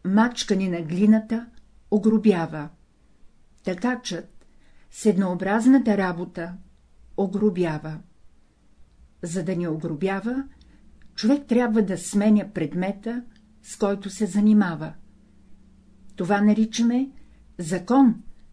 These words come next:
за смяна на енергиите. Той има отношение и към чувствата. Ако не сменя чувствата си,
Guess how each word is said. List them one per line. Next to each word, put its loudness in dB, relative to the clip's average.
за -8
смяна 2
на 0
енергиите. -4
Той 4
има 8
отношение 4
и -4
към 2
чувствата. -8
Ако -2
не -2
сменя 2
чувствата -8
си, -12